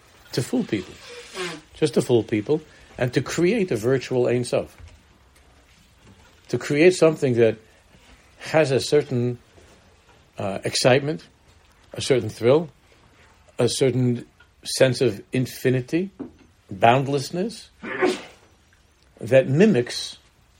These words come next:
Ein Sof. That mimics Ein Sof. So, there was never such a thing in all of history.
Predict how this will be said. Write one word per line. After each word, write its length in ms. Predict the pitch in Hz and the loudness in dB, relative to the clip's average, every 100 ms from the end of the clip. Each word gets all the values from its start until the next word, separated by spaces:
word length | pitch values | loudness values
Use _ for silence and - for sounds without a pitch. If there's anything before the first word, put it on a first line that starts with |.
| _ _ _ _ _ _ | _ _ _ _ _ _
Ein 180 | 123 113 | 0 0
Sof. 400 | 101 90 73 - - _ _ _ - - - - - _ _ | -2 -6 -8 -16 -20 _ _ _ -20 -20 -20 -20 -20 _ _
That 140 | - 92 | -6 0
mimics 360 | 196 156 - | 2 2 -2
Ein 220 | - 143 | -6 -6
Sof. 340 | 123 - - _ _ - _ - 196 - - 180 143 127 | -8 -10 -14 _ _ -20 _ -20 -20 -20 -16 -16 -16 -18
So, 160 | - - - - _ _ _ _ _ _ _ _ | -16 -16 -18 -20 _ _ _ _ _ _ _ _
there 100 | 131 | 2
was 100 | 120 | 4
never 180 | 175 160 | 4 4
such 200 | 156 131 | 0 -2
a 60 | |
thing 160 | 123 120 | -2 0
in 60 | |
all 100 | 120 | 2
of 80 | 131 | 2
history. 340 | 143 127 - | 0 -2 -6